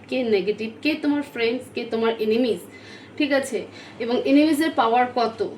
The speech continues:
তো সেই অনুযায়ী তুমি সঙ্গে সঙ্গে নিজেকে কিন্তু গ্রাউন্ডেড করে নিতে পারো। যেমন শামুক, শামুক বিপদ বুঝে নিজের পুরো বডিকে কিন্তু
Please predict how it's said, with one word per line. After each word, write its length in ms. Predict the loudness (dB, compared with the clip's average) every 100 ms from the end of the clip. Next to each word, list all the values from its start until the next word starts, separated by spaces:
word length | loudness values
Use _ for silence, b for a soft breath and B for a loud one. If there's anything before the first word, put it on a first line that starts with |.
| -10 -6
তো 80 |
সেই 260 | -2 2 4
অনুযায়ী 320 | 4 4 2
তুমি 180 | 2 -2
সঙ্গে 320 | -2 -4 -4
সঙ্গে 300 | -4 -4 -2
নিজেকে 420 | 2 2 2 -2
কিন্তু 300 | -4 -4 -2
গ্রাউন্ডেড 640 | -6 -2 2 4 4 4 0 2
করে 160 | 4 4
নিতে 220 | 2 0
পারো। 240 | 2 2
যেমন 320 | 4 6 6
শামুক, 460 | 4 2 4 4 2 -2 B B B B B -4
শামুক 400 | 2 6 6 4
বিপদ 380 | 0 0 0 0
বুঝে 280 | -2 2
নিজের 300 | 4 4 0 -2 -2
পুরো 260 | 2 2
বডিকে 400 | 4 0 0 -2 -4
কিন্তু 300 | -4 -4